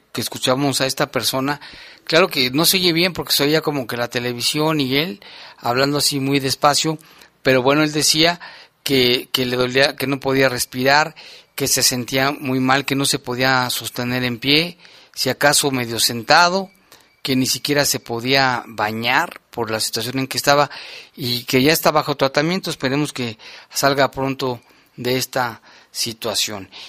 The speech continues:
Y también el secretario de Salud, Daniel Díaz, informó que hay más de quinientos trabajadores del Estado con coronavirus. La mayoría de ellos son del sector salud. Tenemos la información,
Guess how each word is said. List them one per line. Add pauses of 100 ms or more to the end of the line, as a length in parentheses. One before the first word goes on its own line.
(160)
Y
también
el
secretario
de
Salud,
Daniel
Díaz,
informó
que
hay
más
de
quinientos
trabajadores
del
Estado (600)
con
coronavirus.
La
mayoría
de
ellos
son
del
sector
salud. (600)
Tenemos
la
información,